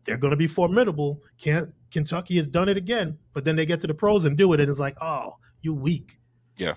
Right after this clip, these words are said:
Speaker 1: You need to win by yourself."
Speaker 2: It's the same, it's the same thing, you know what I'm saying? And
Speaker 1: Mm-hmm.
Speaker 2: it, it, it, it's tough to say, but the, with the whole, with the moves they did make, like, I don't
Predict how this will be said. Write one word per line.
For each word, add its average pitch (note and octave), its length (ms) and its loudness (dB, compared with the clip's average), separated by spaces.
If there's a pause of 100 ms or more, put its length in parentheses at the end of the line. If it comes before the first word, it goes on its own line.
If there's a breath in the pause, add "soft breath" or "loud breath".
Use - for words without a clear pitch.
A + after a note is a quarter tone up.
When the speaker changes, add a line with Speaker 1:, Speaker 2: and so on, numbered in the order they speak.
(140)
Speaker 1:
You F#3 80 0
need D3+ 60 -4
to D#3+ 60 -2
win D#3 220 0
by C#3+ 140 2
yourself." C#3 580 -8
Speaker 2:
It's A2+ 100 0
the A2 140 0
same, C#3+ 280 4
it's A#2+ 140 0
the G#2+ 80 -2
same B2+ 420 2
thing, A#2 360 -2
you G#2+ 100 -6
know A2+ 80 -2
what A2+ 80 -2
I'm A2 60 -6
saying? A2+ 360 -2
And G2 200 -4 (100)
Speaker 1:
Mm-hmm. F#3+ 80 -2 (640)
Speaker 2:
it, E3+ 160 4
it, F#3+ 180 4
it, F#3 200 2
it's - 200 4
tough F#3 260 4
to - 80 -16
say, A#2+ 300 0 (300)
but B2+ 220 0
the, A#2 100 -8
with C3+ 160 -8
the B2+ 80 2
whole, C#3+ 320 0
with C3 100 -12
the G#2 80 -4
moves E3+ 380 -2
they E3+ 160 2
did F3+ 340 4
make, F#3 320 0
like, C#3+ 340 0
I D3 140 2
don't D#3 240 -2